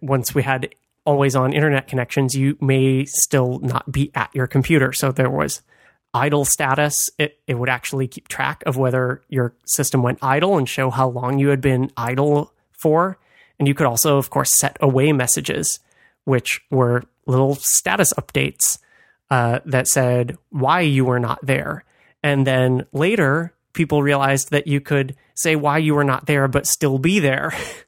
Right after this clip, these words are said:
And that also varied from client to client, whether if the moment that you sent a message, you were no longer away. Um,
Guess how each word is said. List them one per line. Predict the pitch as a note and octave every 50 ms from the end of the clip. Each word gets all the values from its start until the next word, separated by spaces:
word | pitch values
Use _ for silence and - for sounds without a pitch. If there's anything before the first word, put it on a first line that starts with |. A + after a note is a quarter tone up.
| _ _ _ _ _ _ _ _ - - - - - - - C#3+ - -
And | E3 D#3 D#3 D3 D3 D3 D3 D3 - -
that | E3+ E3+ F3+ F#3
also | F#3+ G3 G3 G3 - A3+
varied | F#3+ C#3+ D#3+ F3 G3 G3 E3 C#3
from | - C#3+ C3 B2+
client | - - D3+ C#3+ C3+ - -
to | -
client, | - - D3+ D#3+ E3 C#3+ B2 A#2+ - - _ - - _ _ _ _
whether | - C#3 C3+ C3+ B2+ C#3+ C3+ C3 C3 C3 C3 - _ _ _ _ _ _ _ _ _ -
if | D#3 C#3 C3 - - _ _
the | D#3 C#3+ C3+ C3
moment | C3+ C#3 D3 D#3+ D#3+ D3+ C#3+ -
that | - C#3+ -
you | D3 C3+ C3+
sent | B2 - - C#3+ C3+ -
a | - C#3
message, | C3+ C3+ C3 - D3 B2 C3 C3 - -
you | C3+ B2+
were | B2+ B2+ B2 B2 B2+ -
no | C3 B2+ C3 B2+
longer | B2 B2 B2 B2+ B2+ B2 A#2+ B2+ B2+ -
away. | - C3+ B2 C3 B2+ C3 - - - - _ _ _ _ _ _ _ _ _ _ _ _ _ _ _ _ _ _ _ _ _ _ _ _ _ _ _ _ _ _ _ -
Um, | C3+ B2 B2 A#2+ A#2+ A#2+ A#2+ A#2+ B2+